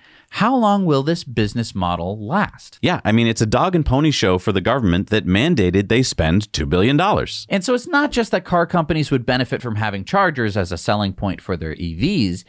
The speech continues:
Speaker 1: It's that charging companies don't make enough revenue and have either been relying on shareholders or Dieselgate money to stay in business.
Speaker 2: People think that you just pull the pumps out of a gas station and replace them with chargers.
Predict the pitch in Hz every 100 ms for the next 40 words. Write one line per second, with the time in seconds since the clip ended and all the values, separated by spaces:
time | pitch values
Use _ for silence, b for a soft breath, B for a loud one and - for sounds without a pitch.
0 | B 147 - 120 - 233 233 170 139 131
1 | 139 139 110 120 101 120 117 113 104 95
2 | 131 208 98 92 170 b b 123 123 123
3 | 165 214 208 190 185 160 143 139 127 117
4 | 104 98 - 233 190 135 110 120 175 -
5 | 123 120 127 208 131 92 95 85 85 107
6 | 156 - 95 95 107 175 107 - - -
7 | _ b b - 220 262 233 147 127 113
8 | 95 _ 107 104 117 - - 143 147 -
9 | 123 113 107 - - 104 113 107 95 95
10 | - 87 85 - 82 73 87 87 - 117
11 | 104 98 87 - 104 87 58 -